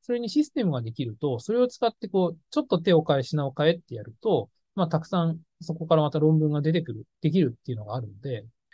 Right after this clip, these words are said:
なんかそれはこう、じ-、もしかしたら自分の得意な点だから、新しいシステムを作って、まあ、何年かに一遍新しいシステムを作って、なんかそれをちょっと手を変え品を変えってやって、新しいことを明らかにしていくっていう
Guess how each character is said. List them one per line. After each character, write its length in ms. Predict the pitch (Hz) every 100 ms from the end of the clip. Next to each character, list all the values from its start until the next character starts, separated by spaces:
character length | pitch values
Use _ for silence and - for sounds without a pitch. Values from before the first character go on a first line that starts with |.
| _
な 80 | -
ん 40 | 185
か 120 | 135
そ 100 | 190
れ 80 | 190
は 140 | 190
こ 340 | 175 170 156 151
う、 40 |
じ-、 120 | 170
も 180 | 170 214
し 60 | 214
か 100 | 180
し 80 | 170
た 80 |
ら 80 | 151
自 140 | 131 147
分 160 | 170
の 100 | 170
得 280 | 165 160 185
意 40 |
な 140 | 170 165
点 180 | 175 165
だ 120 | 165
か 120 | 135
ら、 300 | 175 190 117 _ _ -
新 320 | 165 240 262
し 220 | 254 277
い 40 | 214
シ 160 | 208
ス 100 | 190
テ 120 | - 180
ム 120 | 160
を 60 | 131
作 240 | - 170
っ 20 | 160 _ _
て、 340 | - 285 180 -
ま 120 | 196
あ、 20 | 190
何 180 | 233
年 160 | 240 214
か 100 | 180
に 100 | 147
一 120 | 151
遍 200 | - 170
新 260 | 151 160 220
し 140 | 208
い 40 | 226
シ 140 | 185
ス 80 | 165
テ 120 | 160
ム 100 | 147
を 100 | 139
作 220 | - -
っ 40 | 139 - _
て、 300 | - 196 117 _ _ _
な 80 | 196
ん 20 |
か 80 | 180
そ 160 | 127 185
れ 460 | 190 196 196 190 -
を 300 | 302 311 185
ち 180 | - -
ょ 40 |
っ 80 | 170
と 100 | 165
手 120 | 123
を 120 | 147 127
変 140 | 127
え 20 |
品 240 | 117 135 120
を 80 | 123
変 120 | 190
え 20 |
っ 20 | 214
て 100 | -
や 40 | 135
っ 20 |
て、 80 | 180
新 260 | 160 156
し 100 | 151 156
い 20 |
こ 120 | 135
と 100 | 123
を 80 | 120 113
明 100 | 147
ら 100 | 131
か 100 | 120
に 100 | 113
し 60 |
て 120 | -
い 80 | 127
く 180 | 131 294
っ 20 | 302 -
て 80 |
い 200 | 156 135
う 100 | 127